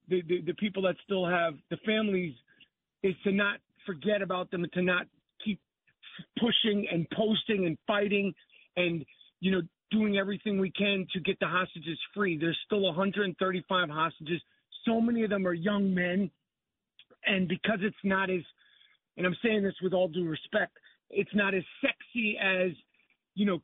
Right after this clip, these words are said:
kids and, and, and, you know, you know, women, you know, there's so many young men under thirty, twenty-one, twenty-two-year-old kids,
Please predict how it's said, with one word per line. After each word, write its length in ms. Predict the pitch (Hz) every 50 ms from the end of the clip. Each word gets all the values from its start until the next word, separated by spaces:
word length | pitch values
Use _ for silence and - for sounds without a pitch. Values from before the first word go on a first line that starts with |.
| - -
kids 340 | 269 294 254 240 202 160 135
and, 240 | 165 185 170 165 - _ _ _ _ _ _ _ _ _ _
and, 220 | 180 180 180 175
and, 300 | 180 - 170 160 165 - -
you 140 | - 190 190
know, 280 | 175 165 156 151 - - _ _ _ _ - - - - - - - 185
you 160 | 196 180 190
know, 100 | 180 165
women, 480 | 160 160 226 247 240 220 214 196 190 156 _ - - _ _
you 140 | _ 170 202
know, 260 | 196 190 175 165 160 - - - - 175 196 196 185 185 160
there's 260 | 180 185 185 170 - - -
so 120 | 262 254
many 220 | 262 247 247 226 214
young 360 | 190 170 202 196 196 190 185
men 320 | 185 180 175 175 175 175 - -
under 300 | - 185 190 196 190 185 - - -
thirty, 420 | 214 208 202 196 175 190 190 160 _ - - _ _ _ _ -
twenty-one, 460 | - 202 208 202 196 185 190 190 190 180 - -
twenty-two-year-old 1300 | 208 196 196 185 - 202 196 196 185 185 175 - - - _ _ _ _ 175 190 185 180 180 160 - -
kids, 320 | 202 196 190 185 165 139